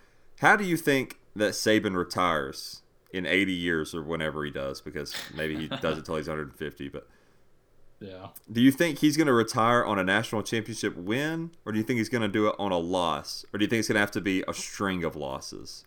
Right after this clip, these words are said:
Speaker 1: or a string of wins? What, what do you think it's gonna be? Because I think it's hard for him. Obviously, he's not going to this year because he's getting all this talent back. But
Speaker 2: Yeah.
Speaker 1: does he do it in a year that there's a rebuilding year? Because I can't imagine if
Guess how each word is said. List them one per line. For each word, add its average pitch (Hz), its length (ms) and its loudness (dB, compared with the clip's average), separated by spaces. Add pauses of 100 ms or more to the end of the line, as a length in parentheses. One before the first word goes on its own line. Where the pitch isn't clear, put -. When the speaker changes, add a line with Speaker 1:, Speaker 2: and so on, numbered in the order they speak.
Speaker 1:
or 87 160 0
a - 40 -6
string 104 380 -2
of 90 120 0
wins? 78 440 -6
What, 120 220 2
what 131 100 4
do 160 60 0
you 147 60 -2
think 131 160 -2
it's 110 120 -2
gonna 107 160 0
be? 85 360 -2 (360)
Because 117 480 4 (500)
I 127 80 6
think 170 280 2
it's 151 180 2
hard 135 360 4
for 113 180 0
him. 107 460 -2 (380)
Obviously, 151 360 6
he's 104 100 4
not 104 140 2
going 92 260 0
to 85 140 -2
this 80 320 -2
year 80 140 -2
because 80 320 -4
he's 78 100 -8
getting 76 180 -6
all 78 100 -4
this 73 160 -8
talent 80 360 -6
back. 73 340 -8 (520)
But - 260 4
Speaker 2:
Yeah. 92 260 -12 (160)
Speaker 1:
does 107 180 2
he 107 80 4
do 110 180 6
it 117 100 4
in 107 140 2
a 95 120 4 (120)
year 101 160 2
that - 160 -6
there's 92 180 0
a 90 60 -4
rebuilding 95 640 0
year? 131 160 0
Because 113 260 -4
I 113 120 2
can't 143 200 0
imagine 110 460 2
if - 260 -6